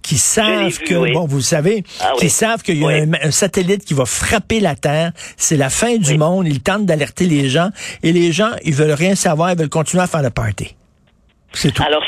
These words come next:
Speaker 2: ces gens-là qui font ces films-là, hein, c'est, ils sont plus près de la réalité qu'on n'aurait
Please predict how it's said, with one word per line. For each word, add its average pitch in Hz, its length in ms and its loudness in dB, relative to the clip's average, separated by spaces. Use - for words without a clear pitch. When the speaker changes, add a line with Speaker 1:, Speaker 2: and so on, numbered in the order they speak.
Speaker 2:
ces 240 120 0
gens-là 165 540 0
qui - 80 -6
font 180 100 0
ces 160 100 0
films-là, 151 560 -2
hein, - 160 0
c'est, 175 160 0
ils 147 300 0
sont 175 260 0
plus 285 200 0
près 240 320 -2
de 269 80 -6
la 180 100 0
réalité 175 760 -2
qu'on 180 180 0
n'aurait 165 320 0